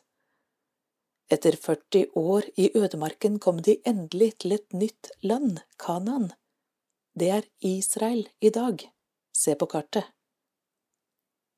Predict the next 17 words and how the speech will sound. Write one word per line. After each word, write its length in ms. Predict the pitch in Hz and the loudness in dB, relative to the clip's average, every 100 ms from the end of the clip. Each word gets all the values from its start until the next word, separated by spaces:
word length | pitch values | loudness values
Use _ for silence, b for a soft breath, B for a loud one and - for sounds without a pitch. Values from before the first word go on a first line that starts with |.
| 180 | 4
Når 220 | 214 226 | 6 6
jødene 500 | 214 208 151 156 180 | 4 2 0 -4 -4
feirer 480 | 175 190 143 143 147 - - | -2 -2 0 0 -2 -6 -6
Pesach, 500 | 151 143 - 180 - _ _ _ _ _ _ _ | -4 -2 -2 -2 -6 _ _ _ _ _ _ _
lærer 360 | 202 202 170 165 | 2 4 4 2
de 140 | 190 | -2
fortellingen 720 | 185 208 - 185 180 190 220 226 | 0 -2 -2 -4 -4 -2 0 -2
om 180 | - 196 | -2 -4
flukten 520 | - 170 - - 185 | -4 -8 -10 -10 -10
fra 200 | - 190 | -2 0
Egypt. 500 | 190 214 - - - _ _ _ _ _ | 0 -2 -6 -14 -16 _ _ _ _ _
Så 320 | - 240 285 _ _ - | -2 0 0 _ _ -2
spiser 440 | - 254 247 269 | 0 0 -2 0
de 100 | 277 | -2
god 420 | 254 - 180 208 _ _ | -2 -4 -2 -4 _ _
mat. 580 | - 170 180 - - - - _ _ _ _ _ _ _ _ _ _ _ _ _ _ _ _ - | -4 -2 -2 -6 -6 -6 -8 _ _ _ _ _ _ _ _ _ _ _ _ _ _ _ _ -2
Kart. 380 | 240 _ - | -2 _ -14